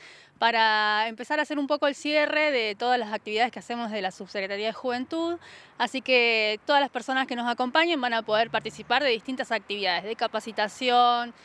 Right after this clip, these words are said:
de charlas abiertas, hay sorteos, así que la verdad es que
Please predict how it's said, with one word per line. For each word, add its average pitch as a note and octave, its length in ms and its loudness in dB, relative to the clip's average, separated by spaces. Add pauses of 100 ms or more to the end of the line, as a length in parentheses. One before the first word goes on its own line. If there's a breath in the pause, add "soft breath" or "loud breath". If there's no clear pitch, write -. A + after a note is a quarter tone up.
(220 loud breath)
de A3+ 120 -4
charlas A#3 360 0
abiertas, A3+ 1000 2
hay A3 120 -6
sorteos, A3+ 800 0
así A3 200 -12
que A#3 100 -2
la G#3+ 120 4
verdad G#3+ 160 0
es - 40 -8
que A3+ 260 -2